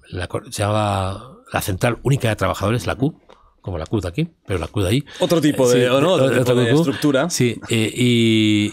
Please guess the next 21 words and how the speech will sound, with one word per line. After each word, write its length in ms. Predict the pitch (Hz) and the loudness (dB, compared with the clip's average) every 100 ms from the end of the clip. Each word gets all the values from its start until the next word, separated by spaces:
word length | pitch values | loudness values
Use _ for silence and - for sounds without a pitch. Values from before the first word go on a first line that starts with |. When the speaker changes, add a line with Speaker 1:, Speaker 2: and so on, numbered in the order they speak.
| - | -4
Speaker 1:
y 360 | - 113 110 101 | 0 2 2 2
había 140 | 101 | 0
sido 400 | 113 123 120 107 | 0 0 0 0
torturado 460 | 98 104 - 104 110 | -2 -4 -2 -2 0
salvajemente 500 | 101 101 101 98 95 | 0 -2 -2 -2 -4
por, 340 | 92 92 90 | -6 -8 -8
por, 300 | - 92 87 | -10 -12 -12
por, 260 | - 90 85 _ _ _ _ | -12 -12 -14 _ _ _ _
por, 420 | - 92 87 87 90 | -12 -10 -8 -8 -8
eh, 380 | 87 85 85 - - - _ _ - | -6 -8 -10 -14 -20 -20 _ _ -12
por 300 | 98 90 - | -8 -8 -6
Pinochet. 540 | 98 95 - 135 165 - - _ _ - | -4 -2 0 0 -2 -10 -20 _ _ -10
Eh, 440 | - 101 95 90 | -4 -4 -4 -4
había 200 | 90 87 | -6 -4
pasado 260 | 98 - 95 | -4 -4 -4
seis 220 | - 104 | -2 -4
meses 560 | 95 101 101 92 - - _ - - | -2 -2 -2 -4 -8 -12 _ -20 -8
bajo 180 | 95 - | -8 -6
torturas 580 | 87 - 120 135 151 - _ | -8 -2 0 0 -4 -16 _
y 100 | - | -18
finalmente, 880 | - 98 95 98 95 104 98 90 - | -10 -8 -4 -6 -4 -4 -4 -6 -12